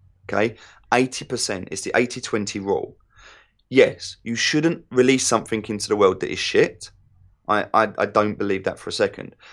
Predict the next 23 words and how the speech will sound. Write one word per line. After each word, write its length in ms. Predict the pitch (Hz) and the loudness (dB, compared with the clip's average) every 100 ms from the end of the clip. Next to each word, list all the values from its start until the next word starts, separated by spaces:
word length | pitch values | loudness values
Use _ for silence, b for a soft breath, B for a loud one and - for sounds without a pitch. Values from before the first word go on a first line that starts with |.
| B | B
But 140 | - 117 | 0 6
there 160 | 117 | 6
is 160 | 110 110 | 6 0
enough 360 | 117 139 156 - | 2 2 2 -2
information 720 | 151 147 135 131 120 - 95 | -8 -6 -4 -2 -2 -4 -6
out 200 | 92 98 | -4 0
there 160 | 95 | 0
and 180 | 95 98 | 0 -2
there 120 | 98 | 0
is 140 | 104 104 | 0 0
enough 300 | 104 127 - | 0 0 0
technology 640 | - - 135 151 131 101 | -6 -2 2 4 2 0
out 200 | 95 87 | 0 2
there 280 | - 78 92 B B B - | 0 0 -4 B B B 0
for 80 | |
you 200 | 104 107 104 | 2 2 0
to 120 | 117 | 0
be 240 | 110 104 95 _ _ _ _ - | 4 4 2 _ _ _ _ -2
able 180 | 98 | -2
to 140 | 98 104 | 0 -2
create 480 | - - 101 95 - b b - | 2 6 6 4 -4 b b 0
a 80 | 104 | 4
website 720 | 131 - - 95 135 - | 6 4 0 -2 -2 -6